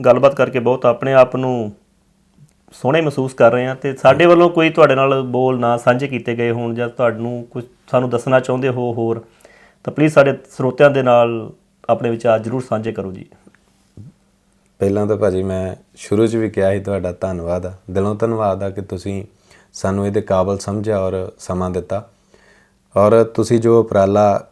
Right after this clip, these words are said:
Speaker 2: ਕਰ ਰਹੇ ਹੋ ਜੀਵੇ ਪੰਜਾਬੀ ਚੈਨਲ ਦੇ ਆਪਣੇ ਮਾਧਿਅਮ ਰਾਹੀਂ, ਇਹ ਬਹੁਤ ਵੱਡਾ ਉਪਰਾਲਾ ਹੈ ਭਾਜੀ, ਤੁਸੀਂ ਸ਼ਲਾਘਾਯੋਗ ਜੇ ਇਹਦੇ ਲਈ। ਤੇ ਕਿਉਂਕਿ ਇੱਥੇ ਆ ਕੇ ਹਰੇਕ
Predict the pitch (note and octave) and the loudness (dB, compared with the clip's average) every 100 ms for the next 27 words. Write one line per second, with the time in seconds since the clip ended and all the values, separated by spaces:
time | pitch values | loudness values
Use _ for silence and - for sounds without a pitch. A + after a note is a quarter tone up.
0 | - F#2+ F#2+ G#2 A2 G2 F#2+ G2 G2+ F#2+ | -2 0 2 0 0 -2 -4 -4 -4 -4
1 | F2+ F2+ F#2 F#2 F2+ F2+ F#2 F#2 F2 - | -4 -6 -8 -8 -8 -6 -6 -6 -8 -8
2 | F2+ F2 F#2 G2+ F#2+ F2+ F#2 A#2+ _ _ | -10 -6 -6 -6 -8 -8 -10 -12 _ _
3 | _ - A#2 A2+ A#2+ B2+ B2+ A2 F#2+ G2+ | _ -4 0 6 6 6 4 2 4 4
4 | G2+ G2 F#2+ F#2 F#2+ F#2+ F#2+ F#2+ F2+ G2 | 2 2 0 2 0 -2 -4 -6 -4 -6
5 | G2+ _ - F#2+ F2 F2+ F#2 G#2 G2 F#2+ | -10 _ -14 -12 -6 -4 -2 -2 -2 -2
6 | F#2 F#2+ G2+ F#2+ F#2+ G2+ _ _ _ _ | -4 -4 -6 -6 -8 -10 _ _ _ _
7 | _ _ _ - - G2 G2 - _ _ | _ _ _ -2 2 2 0 -4 _ _
8 | _ _ A#2 A#2+ B2 D3+ D#3 C3 C3 D3 | _ _ 2 2 2 2 2 0 2 4
9 | C#3 B2 A2 C3 B2+ A2+ A#2 B2 B2+ B2 | 6 6 4 4 4 0 -2 -2 0 0
10 | A#2+ | -2